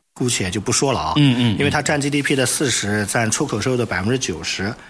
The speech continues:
Speaker 1: 但是问题呢是成也石油，败也石油。这些沙特人呢，最希望你跟他聊的就不是石油，
Speaker 2: 嗯。
Speaker 1: 为什么呢？他希望你跟他聊一些石油能够变成石油加、石油城、石油厨，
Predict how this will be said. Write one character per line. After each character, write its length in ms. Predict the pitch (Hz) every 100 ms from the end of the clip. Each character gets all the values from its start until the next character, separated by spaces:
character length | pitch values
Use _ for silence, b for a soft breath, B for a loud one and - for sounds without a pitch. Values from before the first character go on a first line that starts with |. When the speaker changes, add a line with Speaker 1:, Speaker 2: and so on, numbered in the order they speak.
| B _ -
Speaker 1:
但 100 | 180
是 60 |
问 180 | 202 214
题 100 | 180
呢 140 | 165 156
是 80 |
成 180 | 147 165
也 140 | 185 139
石 180 | -
油， 100 | 139
败 200 | 135 151
也 120 | 123 95
石 220 | - 101
油。 160 | 90 -
这 120 | -
些 60 | 127
沙 180 | - 165
特 120 | 156
人 160 | 127
呢， 120 | 131 127
最 160 | 143
希 160 | 139 160
望 140 | 135
你 60 | 113
跟 100 | 107
他 80 | 117
聊 220 | 107 101
的 40 |
就 80 | 120
不 100 | 104
是 100 | 120
石 200 | 123 -
油， 160 | 85 85 -
Speaker 2:
嗯。 100 | 170
Speaker 1:
为 80 |
什 100 | 165
么 80 | 147
呢？ 160 | 127 123
他 100 | 143
希 140 | -
望 100 | 165
你 60 | 143
跟 80 | 131
他 80 |
聊 220 | 131 117 123
一 20 |
些 100 | 135
石 220 | 131 151
油 100 | 143
能 120 | 135 123
够 220 | 139 135
变 240 | - 143
成 80 | 135
石 180 | 139 139
油 140 | 135
加、 220 | 147 143
石 120 | 151 143
油 140 | 143
城、 240 | 139 120
石 140 | 143 156
油 100 | 156
厨， 340 | 139 120 156